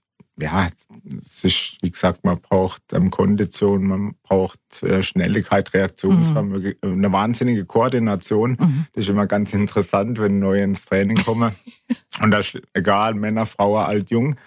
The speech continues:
Speaker 1: Man denkt halt so, man sieht's ja, wer, wer kennt Boxen? Die meisten kennen es aus
Speaker 2: Ja,
Speaker 1: dem
Speaker 2: klar.
Speaker 1: Fernsehen,
Speaker 2: Ja.
Speaker 1: kennen da ein paar Schwergewichtler, die
Speaker 2: Ja.
Speaker 1: da tapsig im Ring, Ring stehen. Und es wirkt immer so ein bisschen,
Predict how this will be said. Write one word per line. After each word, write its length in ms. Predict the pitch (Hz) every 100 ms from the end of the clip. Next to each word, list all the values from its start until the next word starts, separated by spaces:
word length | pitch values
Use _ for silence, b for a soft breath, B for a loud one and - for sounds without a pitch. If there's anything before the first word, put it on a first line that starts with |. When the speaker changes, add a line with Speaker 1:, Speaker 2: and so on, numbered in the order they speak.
| B
Speaker 1:
Man 140 | - 104
denkt 280 | 117 131 135
halt 220 | 135 127
so, 200 | 131 127
man 200 | 123 110
sieht's 360 | 95 - 120 -
ja, 80 | 110 - - _ -
wer, 280 | 98 101 101
wer 120 | - 98
kennt 240 | - 95
Boxen? 440 | 95 95 - 101 95 _ _ _ _ _ _
Die 260 | - - -
meisten 340 | 95 90 101 95
kennen 160 | 104
es 100 | 101
aus 100 | -
Speaker 2:
Ja, 120 | 170 143
Speaker 1:
dem 40 |
Speaker 2:
klar. 140 | - 127
Speaker 1:
Fernsehen, 420 | 139 123 123 120
Speaker 2:
Ja. 80 | 160
Speaker 1:
kennen 240 | 117 117
da 120 | 107
ein 120 | 104
paar 160 | 92 98
Schwergewichtler, 840 | - 120 123 - 123 - - 113
die 120 | 104 98
Speaker 2:
Ja. 200 | 117 101
Speaker 1:
da 60 |
tapsig 480 | 85 - 107 - 110
im 140 | 101 104
Ring, 320 | 107 127 123 -
Ring 160 | 123 131
stehen. 360 | - 123 113 - - 95 90 B B B B B B _
Und 180 | 120 107
es 320 | 107 - - -
wirkt 460 | - 95 113 120 -
immer 220 | 113 107
so 140 | 107 104
ein 60 |
bisschen, 480 | 113 107 110 107 107